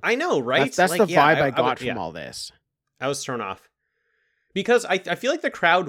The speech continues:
Speaker 1: was turning on her. I think she, they, they were turning on her because Max was sort of exposing that he was hired to do this. So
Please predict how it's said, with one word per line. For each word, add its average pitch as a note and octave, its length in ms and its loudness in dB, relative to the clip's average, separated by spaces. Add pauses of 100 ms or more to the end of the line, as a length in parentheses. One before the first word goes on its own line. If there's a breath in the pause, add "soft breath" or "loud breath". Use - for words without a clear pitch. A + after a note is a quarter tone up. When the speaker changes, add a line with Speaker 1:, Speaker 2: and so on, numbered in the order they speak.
(140)
Speaker 1:
was D3 340 2
turning E3 340 -4
on G2 160 -10
her. - 220 -20 (400)
I C3+ 80 -6
think G3+ 240 -4 (400)
she, E3+ 340 -12
they, D3+ 180 0
they D3+ 200 0
were C#3 300 4
turning G3 280 -6
on F3 140 -2
her C#3+ 80 0
because C3+ 260 -2
Max C#3+ 400 -2
was D3+ 180 -6
sort C#3+ 200 -2
of C3 180 -4 (180)
exposing C#3+ 880 -4 (160)
that C#3 120 -4
he D3 100 -4
was C#3 120 -6
hired C3+ 520 0
to B2 80 -6
do A#2 180 -4
this. - 400 -10 (260 soft breath)
So C3+ 460 -2